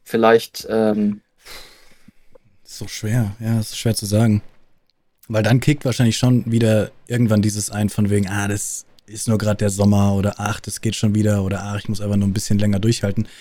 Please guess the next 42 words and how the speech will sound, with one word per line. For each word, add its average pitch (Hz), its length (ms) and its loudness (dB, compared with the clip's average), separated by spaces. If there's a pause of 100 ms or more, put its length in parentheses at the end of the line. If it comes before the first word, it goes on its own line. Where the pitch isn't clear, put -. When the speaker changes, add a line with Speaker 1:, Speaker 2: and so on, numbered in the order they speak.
(140)
Speaker 2:
Das, 120 180 -2
was 135 120 6
Speaker 1:
Mhm. 135 40 4
Speaker 2:
jeder 135 220 6
sich 113 180 2
halt 107 100 2
einredet, 104 400 2
auch 104 120 0
die 113 140 -2
mit 107 260 0
fünf, 127 400 0
zehn 120 320 2
oder 107 220 2 (260)
drei 123 220 -2
Zuschauern. 113 500 -8 (640)
Das - 160 -8
kickt 151 200 0
dann 131 140 4
bestimmt 147 480 0
rein, 95 140 0
egal 101 280 2
was 101 120 2
ich - 100 -8
jetzt 95 160 -8
sage. 107 300 2
Aber 98 180 -2
ich, 147 380 -2 (640)
we-, 120 420 -2
weißt 139 140 0
du, 147 40 -2
im 131 120 2
Endeffekt 147 340 2
ist 131 140 2
es 120 40 -6
egal, 117 380 2
ob 110 140 2
ich - 240 -2
hundert 139 340 2
oder 110 140 2
dreihundert 113 360 0
Zuschauer 98 480 0
habe, 98 380 0